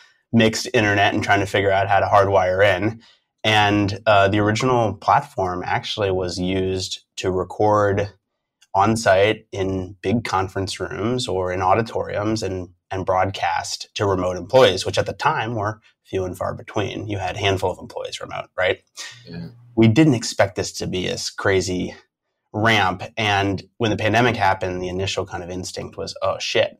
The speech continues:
Speaker 1: this isn't gonna work," because
Speaker 2: Right.
Speaker 1: we went on site for every meeting, every event, and those were getting canceled. And it wasn't, probably wasn't until the, the two full months passed, maybe May of twenty twenty,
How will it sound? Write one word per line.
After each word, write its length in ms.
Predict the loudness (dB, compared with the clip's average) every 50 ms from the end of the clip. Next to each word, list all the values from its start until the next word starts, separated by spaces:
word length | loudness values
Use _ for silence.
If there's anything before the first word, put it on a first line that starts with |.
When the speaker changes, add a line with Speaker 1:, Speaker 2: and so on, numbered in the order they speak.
| _
Speaker 1:
this 160 | -10 -10 -8 -10
isn't 260 | -10 -12 -14 -16 -16
gonna 160 | -16 -12 -2
work," 420 | 4 4 6 6 4 2 -4 _
because 520 | -8 -8 -8 -6 -4 -4 -4 -4 -6 -8 -8
Speaker 2:
Right. 140 | -8 -8 -8 -12 _ _ _ _ _ _ _ _ _ _ _
Speaker 1:
we 180 | -4 -2 -2 0
went 200 | 0 0 2 4
on 140 | 4 4
site 240 | 6 6 6 6 4
for 140 | 2 -2 -2
every 220 | -2 0 -2 -2
meeting, 300 | -2 -2 -2 -2 -4 -10 -14 -16
every 220 | -14 -12 -12 -4
event, 240 | 0 2 2 2 0
and 80 | -2 -6
those 160 | -8 -8 -8
were 80 | -10 -12
getting 220 | -12 -14 -14 -16
canceled. 520 | -12 -10 -10 -8 -8 -10 -10 -10 -12 -12 -16 -12 -6
And 100 | -2 0
it 80 | 4
wasn't, 360 | 4 4 4 4 2 0 -2 -6 -14 _ _ _ _
probably 320 | -2 0 2 2 2 2 4
wasn't 320 | 4 2 2 2 0 -2
until 560 | -2 -4 -2 -4 -4 -4 -4 -6 -8 -12 -14 _ _ _ _ _ _ _ _ _ _ _ _
the, 180 | -8 -8 -8 _ _
the 140 | -8 -8 -8 _ _ _ _ _ _ _ _ _ _ _ _ _ -20 -20 -20 -16 _ -2
two 240 | 4 6 6 6
full 240 | 6 6 4 4 4
months 420 | 4 2 2 0 0 -2 -6 -8 -8
passed, 420 | -6 -4 -2 -2 -2 -2 -2 -2
maybe 200 | 0 2 2 2
May 580 | 0 0 0 -2 -2 -2 -2 -4 -4 -6 -8 -10 -12 -14 _ _ _ _ _ _ _ _ _ _
of 140 | -8 -8 -8
twenty 300 | -6 -6 -6 -6 -6 -8
twenty, 580 | -6 0 2 2 4 4 2 0 -4 -6 -8